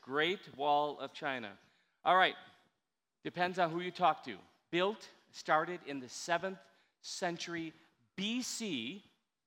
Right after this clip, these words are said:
and it was to protect from invasion from the barbarians. Thirteen thousand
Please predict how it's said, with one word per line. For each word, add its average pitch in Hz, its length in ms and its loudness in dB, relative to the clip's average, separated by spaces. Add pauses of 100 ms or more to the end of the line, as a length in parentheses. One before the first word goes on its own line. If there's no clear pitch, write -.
(480)
and 160 120 2
it 175 80 2
was 170 180 -2
to 196 180 -6
protect - 760 -4
from 196 180 -2
invasion 175 760 -4 (580)
from 151 280 -2
the 147 80 -2
barbarians. 135 1000 0 (2250)
Thirteen 214 800 0 (300)
thousand 185 880 4